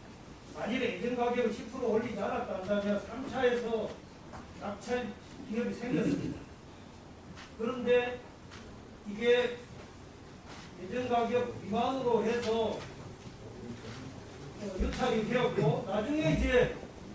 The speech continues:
임의로 올린 거예요, 사후에. 이런 부당한 임의, 임의 변경,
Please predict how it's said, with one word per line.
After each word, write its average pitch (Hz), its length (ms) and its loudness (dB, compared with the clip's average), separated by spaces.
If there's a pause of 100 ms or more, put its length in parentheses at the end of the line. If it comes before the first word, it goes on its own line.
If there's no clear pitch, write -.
(280)
임의로 247 340 4
올린 262 280 2
거예요, 196 200 2
사후에. 208 540 0 (1400)
이런 254 360 2
부당한 208 680 2 (760)
임의, 240 360 -2
임의 208 220 2
변경, 180 480 2